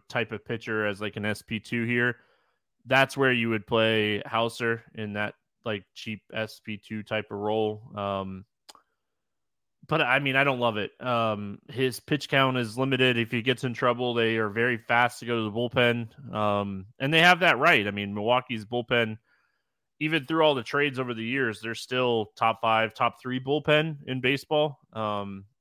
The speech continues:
and that's one of the reasons that they've just been so good this year. So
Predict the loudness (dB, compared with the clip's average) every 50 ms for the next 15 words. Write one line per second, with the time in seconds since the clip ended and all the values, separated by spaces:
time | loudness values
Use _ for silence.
0 | _ _ -12 -10 -10 -10 -10 -8 -8 -6 -4 -4 -2 -2 0 -2 -2 -2 -6 -4
1 | -2 -2 -2 0 -2 -2 0 0 0 -2 -4 -8 -10 -4 -2 -2 -2 -2 -4 -6
2 | -4 -2 -2 -2 -2 -4 -6 -6 -4 -4 -4 -4 -4 -4 0 0 0 0 0